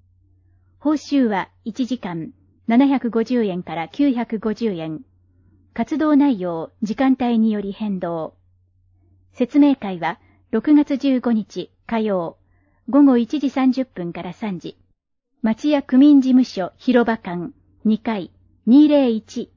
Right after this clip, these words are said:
号室にて。申し込み順で十五人。締め切りは六月十四日月曜。申し込みは電話で、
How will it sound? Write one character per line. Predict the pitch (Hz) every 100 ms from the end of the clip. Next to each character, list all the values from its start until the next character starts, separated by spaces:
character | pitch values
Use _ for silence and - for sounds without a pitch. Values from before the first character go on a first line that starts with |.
| -
号 | 214 240
室 | 233 - 208
に | 190
て。 | 185 - - _ _ _ _ _ _ _ 240
申 | 294
し | -
込 | 302
み | 277
順 | 262 254
で | 247
十 | - 247
五 | 196 170
人。 | 165 160 - _ _ _ _
締 | - 226
め | 233
切 | 214
り | 190
は | 175 - _ _
六 | 220 302
月 | 285 285 247
十 | 269 233
四 | 180 - -
日 | 180 - -
月 | 208 202 226
曜。 | 214 170 - _ _ _ _ _ _ _ _ _ _ _ _ _ -
申 | 277 302
し | -
込 | 262
み | 233
は | 208
電 | 190 233 214
話 | 190
で、 | 180